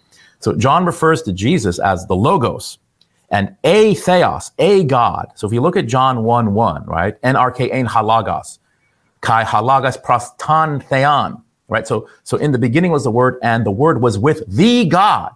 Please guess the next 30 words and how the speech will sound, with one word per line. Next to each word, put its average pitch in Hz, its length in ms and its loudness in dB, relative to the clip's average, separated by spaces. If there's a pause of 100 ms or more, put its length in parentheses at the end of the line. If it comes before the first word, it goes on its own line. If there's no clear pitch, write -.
(140)
Ton 185 380 2
is 143 120 -8
a 123 40 -6
definite 131 260 0
article 123 280 -2
here 98 200 0
in 95 180 -2
the 87 220 -2 (220)
accusative. 110 460 0 (440)
Ton 170 400 2
theon, 113 500 0
kai 202 340 0
theos, 220 720 -2
and 156 220 -2
a 247 220 2
God 90 420 -4 (480)
was 123 300 0
the 127 100 0
Logos. 147 500 0 (360)
So - 340 -2
Middle 214 320 2
Platonism 160 580 0
explains 107 800 -2
what 107 240 0
John 135 380 2
meant 156 240 2
here 101 240 0
much 131 440 -2
more 160 220 0
coherently 120 800 -2